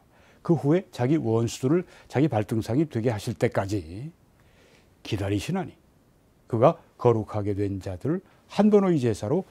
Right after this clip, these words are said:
영원히 온전하게 하셨느니라. 예수님이 십자가에 피 흘리는 그 제사를 드린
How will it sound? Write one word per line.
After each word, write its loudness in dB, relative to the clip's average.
영원히 8
온전하게 4
하셨느니라. -10
예수님이 2
십자가에 8
피 0
흘리는 6
그 4
제사를 4
드린 0